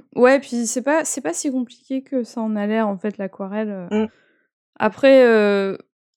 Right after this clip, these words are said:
Speaker 1: pff, l'idéal, c'est quand même d'avoir un, un papier adapté, par
Speaker 2: Oui.
Speaker 1: contre, euh, pour éviter que ça gondole, parce que, du coup, ça fait moche si ça, ça gondole, euh, avec trop d'humidité, donc
Speaker 2: Mhm.
Speaker 1: faut bien tendre, euh, le papier. Toi,
Speaker 2: Mm,
Speaker 1: t'en
Speaker 2: mm.
Speaker 1: as refait, euh, récemment de l'aquarelle ?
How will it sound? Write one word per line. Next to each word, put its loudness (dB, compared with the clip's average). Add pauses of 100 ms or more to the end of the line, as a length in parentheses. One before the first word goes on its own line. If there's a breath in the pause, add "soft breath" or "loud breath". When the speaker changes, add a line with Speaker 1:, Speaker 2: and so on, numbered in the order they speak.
(300)
Speaker 1:
pff, -20
l'idéal, 2
c'est -4
quand 2
même 0
d'avoir 2
un, -2
un -6
papier -6
adapté, -4 (100)
par -16
Speaker 2:
Oui. 2
Speaker 1:
contre, -12 (320)
euh, -8
pour -4
éviter -2
que -6
ça -2
gondole, -2 (120)
parce -14
que, -12
du -20
coup, -20
ça -14
fait -12
moche -8
si -18
ça, -8
ça -14
gondole, -10
euh, -10
avec -12
trop -10
d'humidité, -8
donc -4
Speaker 2:
Mhm. -8
Speaker 1:
faut -4
bien -2
tendre, -6
euh, -4
le -8
papier. -12 (680)
Toi, 0
Speaker 2:
Mm, -4
Speaker 1:
t'en 2
Speaker 2:
mm. 0
Speaker 1:
as 4
refait, 0
euh, 2
récemment -2
de -4
l'aquarelle ? -10